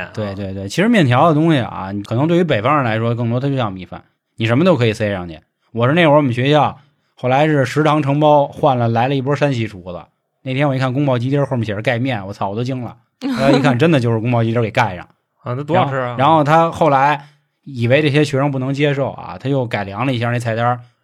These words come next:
Speaker 1: 宫保鸡丁盖饭斜杠面，价格一样的，你可以选面或者是饭那么盖。我才知道，我操！原来面条子还能这么吃，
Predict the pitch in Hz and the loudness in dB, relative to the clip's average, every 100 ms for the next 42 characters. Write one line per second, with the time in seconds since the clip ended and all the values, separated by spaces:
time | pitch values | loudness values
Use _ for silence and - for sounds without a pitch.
0 | _ _ 175 165 151 170 170 151 135 151 | _ _ 2 4 6 4 6 4 6 4
1 | 110 - - 139 156 120 117 127 110 - | 2 -6 0 2 4 2 0 -2 -4 -18
2 | _ _ _ _ _ - 165 135 151 151 | _ _ _ _ _ 0 2 4 2 4
3 | 156 131 110 110 143 143 131 110 139 113 | 4 2 0 -2 -2 0 0 2 2 0
4 | - 139 120 107 131 113 139 104 110 117 | 0 0 2 0 -4 0 -2 -2 -8 -6
5 | 113 110 101 _ _ _ 110 104 113 127 | -6 -8 -10 _ _ _ -8 -4 -2 0
6 | 120 107 117 113 107 127 135 127 107 101 | 0 0 -2 -2 -2 0 0 0 -2 -4
7 | 123 113 120 117 98 - | -4 -2 -4 -4 -8 -14